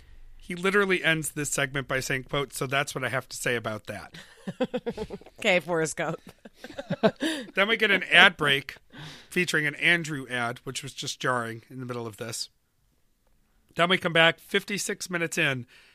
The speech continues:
Speaker 1: to do emails, and he just lightning rounds through some emails that he could have used for the whole episode. The pipe bomber, uh, the pipe bomber's hairline, is it tattooed on? Good email.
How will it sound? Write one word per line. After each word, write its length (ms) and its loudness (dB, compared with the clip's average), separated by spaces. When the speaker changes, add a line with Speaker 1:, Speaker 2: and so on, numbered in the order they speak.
Speaker 1:
to 100 -10
do 160 -2
emails, 600 -6
and 120 -4
he 100 0
just 440 -2
lightning 440 2
rounds 340 -2
through 160 -10
some 160 -6
emails 360 -4
that 100 -4
he 60 -4
could 160 -2
have 100 -2
used 300 -8
for 120 -16
the 60 -8
whole 180 -4
episode. 480 -10
The 160 2
pipe 300 4
bomber, 420 2
uh, 220 2
the 100 -8
pipe 240 0
bomber's 340 -2
hairline, 560 2
is 160 -8
it 80 -10
tattooed 480 0
on? 360 2
Good 160 -4
email. 360 -4